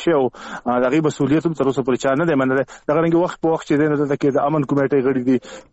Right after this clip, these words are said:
یا نور سیاستوال دي، په هغې باندې هم چې دی نو وخت په وخت داسې بریدونه شوي دي یا هدفي وژلو کوشش شوي دي او ډېر کسان پکې نه، پکې په حق هم رسېدلي دي او هغې چې دی نو د هغې په ضد بیا، آ، دلته کې کوم سیاسي خلک چې دی هغې چې نه احتجاجونه هم کړي دي. آ، د دغې،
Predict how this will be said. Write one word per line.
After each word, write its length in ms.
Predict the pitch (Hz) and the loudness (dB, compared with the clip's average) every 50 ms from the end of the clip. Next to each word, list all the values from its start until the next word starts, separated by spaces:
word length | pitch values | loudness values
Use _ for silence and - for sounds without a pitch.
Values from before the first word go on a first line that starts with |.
| - | -2
یا 60 | 139 151 | 0 2
نور 160 | 170 214 220 | 2 2 2
سیاستوال 600 | 175 - 165 147 139 143 - - 147 147 143 135 | 2 0 -2 0 0 -2 0 0 0 0 2 0
دي، 60 | 139 | 0
په 120 | 135 - | 0 0
هغې 160 | 123 139 160 165 | 2 2 2 2
باندې 160 | 156 151 143 139 | 2 2 2 2
هم 80 | 143 | 0
چې 120 | 135 139 131 127 | 2 2 2 2
دی 60 | 131 | 2
نو 80 | 131 131 131 | 2 0 0
وخت 160 | 131 120 - | -2 -2 -2
په 60 | - 127 | -2 -2
وخت 120 | 127 - - | -2 0 0
داسې 240 | 127 117 - 127 113 104 | -2 0 0 0 0 0
بریدونه 280 | 110 113 110 135 160 | 0 0 2 2 0
شوي 240 | 156 139 - 147 139 | 0 -2 -2 -2 0
دي 140 | 135 131 135 | 2 2 2
یا 100 | 139 135 135 117 | 2 2 0 0
هدفي 320 | 120 113 117 - - 139 135 | -2 -2 -2 0 2 2 2
وژلو 320 | 127 113 107 131 123 117 | 2 2 2 2 0 0
کوشش 320 | - - 113 110 - - - | 0 0 -2 -2 -2 -2 0
شوي 140 | 165 139 | 2 2
دي 100 | 127 127 - - - - - - - | 2 2 0 -4 -8 -16 -12 -8 -4
او 80 | 113 107 | -2 0
ډېر 120 | 147 165 143 | 0 0 0
کسان 240 | 147 139 165 156 151 | 0 0 0 0 0
پکې 180 | 139 143 113 135 | 0 0 0 0
نه، 140 | 135 135 123 | 0 0 0
پکې 240 | - 127 120 113 | 0 -2 -2 -2
په 120 | 123 - 113 131 | -2 -4 -4 -4
حق 140 | 143 - | -2 -2
هم 60 | 196 175 156 | 0 0 0
رسېدلي 400 | 135 - - 131 123 156 151 160 143 | 0 0 -2 0 2 2 2 2 2
دي 80 | 151 147 | 2 2
او 80 | 127 117 113 | 2 2 0
هغې 120 | 117 127 | 0 -2
چې 120 | - - 131 | 0 0 0
دی 100 | 127 127 | 2 2
نو 40 | 131 | 0
د 280 | 123 - - - _ - | -2 -4 -10 -10 _ -2
هغې 140 | 123 131 151 143 | 0 0 0 0
په 60 | - | 0
ضد 200 | 127 127 143 131 120 131 | 0 0 0 0 0 0
بیا، 120 | 135 135 127 - - - - - _ - | 0 0 0 -4 -8 -18 -20 -14 _ -4
آ، 240 | 117 113 113 117 117 107 | -2 0 0 0 0 -2
دلته 160 | 131 131 - 127 | -2 -2 -4 -4
کې 100 | - - - | -6 -4 -2
کوم 180 | 127 123 127 | 0 0 0
سیاسي 300 | 117 - 131 113 110 - | 0 0 0 0 0 -2
خلک 220 | 156 160 139 139 - | -2 -2 -2 -2 -2
چې 80 | - 139 | -2 0
دی 120 | 127 131 123 127 120 | 0 2 2 2 2
هغې 180 | 110 113 123 117 | 0 0 0 0
چې 60 | - 123 | 0 0
نه 140 | 113 120 120 | 0 0 0
احتجاجونه 500 | 101 - - 110 117 120 113 156 165 160 | -2 0 0 0 2 2 2 2 0 2
هم 140 | 151 185 180 | 0 0 0
کړي 220 | - 135 120 120 117 | 0 0 0 2 0
دي. 80 | 127 - - - - - - - 147 | 0 -2 -6 -14 -20 -16 -8 -4 -2
آ، 200 | 147 147 147 156 | 0 0 0 0
د 100 | 147 151 147 147 | 0 0 0 0
دغې، 180 | 185 180 185 | 0 2 2